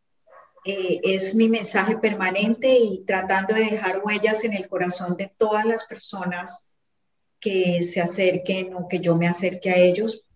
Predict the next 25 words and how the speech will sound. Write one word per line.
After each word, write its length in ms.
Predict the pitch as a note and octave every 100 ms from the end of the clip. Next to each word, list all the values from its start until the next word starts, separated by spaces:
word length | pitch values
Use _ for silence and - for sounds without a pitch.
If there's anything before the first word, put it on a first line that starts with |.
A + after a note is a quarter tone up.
| _
creando 400 | - G3+ F#3+ G3
espacios 540 | A3+ A3+ A#3 A3+ A#3 A3+
de, 440 | A3 F#3+ D#3+ - _ _ _ _ _ _ _ _ _
de 120 | C#4
conversación, 920 | C#4 B3+ A#3 A#3 A3 - G#3+ G3+ G3+
de 80 | G3
encuentro, 720 | F#3 F3+ G3+ G3+ G3 F#3+ F#3 F#3
de 140 | F3
acuerdos, 1000 | E3+ - G#3+ G3+ F#3 F3+ F3 F3 - _ _ - _ _ _ _ _
de 120 | G3+
pronto 360 | F#3+ G3+ G3+ G3+
a 100 | G3
partir 380 | G#3+ G#3+ G3 F3+
incluso 540 | F#3+ F#3+ G#3 - G#3+
de 120 | G3+
discusiones, 1080 | F#3+ F#3 - F3+ F3 F#3 F3+ F3 F3 - -
pero, 640 | - F3+ F3 D#3+ D#3+ D#3+ - _ _ _ _ _ _ _ _ _ _ _ _
pero 240 | F3+ F3
eso 320 | D#3+ F3 F#3 F3+
es. 420 | D#3+ E3+ - - _ _ _ _ _ _
Para 260 | G3 F#3+ F#3+
mí 140 | G3+
no 100 | G#3
hay 120 | G#3+
finales. 880 | G#3+ A3+ G#3 F3+ D#3+ D#3 - - _